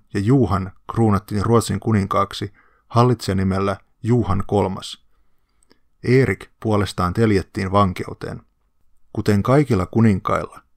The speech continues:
niin myös Juhanilla oli vihollisensa. Nämä viholliset, jotka kuuluivat ylhäisaateliin,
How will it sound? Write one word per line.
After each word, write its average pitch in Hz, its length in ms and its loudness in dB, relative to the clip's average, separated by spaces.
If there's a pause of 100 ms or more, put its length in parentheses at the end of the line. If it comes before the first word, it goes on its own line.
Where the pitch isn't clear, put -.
(160)
niin 98 200 0
myös 95 260 -2
Juhanilla 101 600 0 (220)
oli 104 200 -2
vihollisensa. 101 720 -2 (800)
Nämä 120 260 2
viholliset, 127 600 0 (160)
jotka 98 220 -4
kuuluivat 117 560 0
ylhäisaateliin, 104 1040 -2